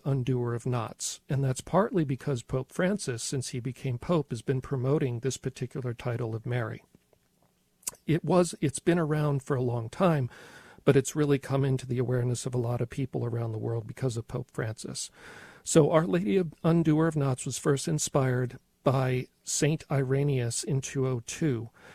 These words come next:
uh, the year two oh two after Jesus died, who was meditating on the parallel between Adam and Jesus. Adam, you know,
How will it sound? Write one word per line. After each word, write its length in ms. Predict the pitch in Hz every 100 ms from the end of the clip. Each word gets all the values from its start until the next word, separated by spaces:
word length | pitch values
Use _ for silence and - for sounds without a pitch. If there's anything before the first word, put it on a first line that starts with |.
| - - _
uh, 180 | 147 127
the 120 | 123
year 240 | 123 139 127
two 240 | - 139
oh 80 | 127
two 280 | - 139 123
after 260 | 120 -
Jesus 420 | 127 131 117 85 -
died, 340 | 127 127 120
who 100 | 151
was 140 | 120
meditating 720 | 123 160 196 - 151 131 127
on 100 | 127
the 60 | 120
parallel 480 | - 151 139 127 127
between 420 | 127 - 131 127
Adam 360 | 143 135 139 127
and 160 | 123
Jesus. 640 | - 120 113 98 - - - _
Adam, 400 | 143 139 139 127 123
you 120 | 143
know, 240 | 127 120